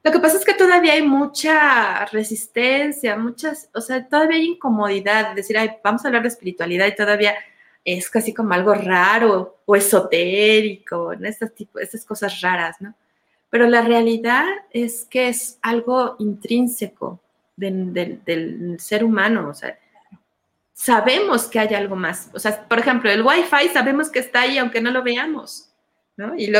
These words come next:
y, y nos sirve y lo utilizamos. ¿Y, y co-, qué es? ¿Cómo es? Pues no sé, no tengo la menor idea. Pero es, es eso, o sea, es, la vida te va llevando a, a que conectes con esa parte,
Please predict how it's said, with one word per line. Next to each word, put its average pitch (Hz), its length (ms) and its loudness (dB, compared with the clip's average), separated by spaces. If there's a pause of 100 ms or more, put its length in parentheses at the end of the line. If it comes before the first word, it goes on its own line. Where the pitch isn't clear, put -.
(120)
y, 208 120 -6 (220)
y - 40 -6
nos 190 220 0
sirve 285 320 6
y 190 40 4
lo 190 80 0
utilizamos. 185 640 -2
¿Y, 156 200 -8 (300)
y - 120 -14
co-, 277 300 2
qué 349 280 4
es? 349 120 2
¿Cómo 330 260 0
es? 370 160 2
Pues 247 120 -2
no 240 160 -2
sé, 370 200 -4
no 254 140 -4
tengo 285 180 -6
la 262 100 -8
menor 247 200 -10
idea. 277 280 -16 (600)
Pero 247 500 2 (320)
es, 277 260 -6 (140)
es 302 260 -6
eso, 311 360 -4
o 196 60 -14
sea, 214 140 -2
es, 226 160 -2
la 240 180 2
vida 285 480 0 (420)
te 233 140 4
va 240 160 4
llevando 240 840 -2 (960)
a, 202 420 0
a 208 160 -4
que - 120 -16
conectes 214 460 -4
con 202 180 -6
esa 214 260 -8
parte, - 320 -8